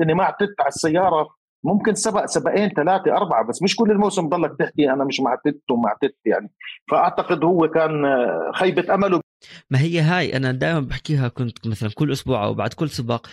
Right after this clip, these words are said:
Speaker 2: <laughs> بأنه دانيال ريكاردو صحيح سائق الكل كان يعني بالريد بول كان سائق جيد، الكل كان متوقع بأنه أنت جاي على سيارة المفروض هي كانت ثالث أسرع سيارة بالموسم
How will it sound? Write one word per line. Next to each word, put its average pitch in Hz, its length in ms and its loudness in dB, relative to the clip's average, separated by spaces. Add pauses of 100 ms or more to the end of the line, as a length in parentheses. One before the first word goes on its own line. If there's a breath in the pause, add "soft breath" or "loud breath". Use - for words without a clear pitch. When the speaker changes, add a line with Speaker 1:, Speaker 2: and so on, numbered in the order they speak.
(100)
Speaker 2:
<laughs> - 160 -8
بأنه 165 260 0
دانيال 170 440 0
ريكاردو 131 540 -2 (500 soft breath)
صحيح 175 280 -2
سائق 175 420 -2
الكل 180 320 -4
كان 139 360 -2
يعني 117 240 0
بالريد 120 480 -2
بول 120 120 -2
كان 117 180 -4
سائق - 280 -8
جيد، 135 340 0
الكل 135 240 -2
كان 143 200 -4
متوقع 131 380 -4
بأنه 113 280 -4
أنت 135 160 -6
جاي 135 160 -2
على 117 180 -4
سيارة 131 560 -2 (360)
المفروض 147 440 -2
هي 151 80 0
كانت 139 380 -2
ثالث 139 240 -2
أسرع 123 300 -6
سيارة 123 420 -2
بالموسم 120 520 -4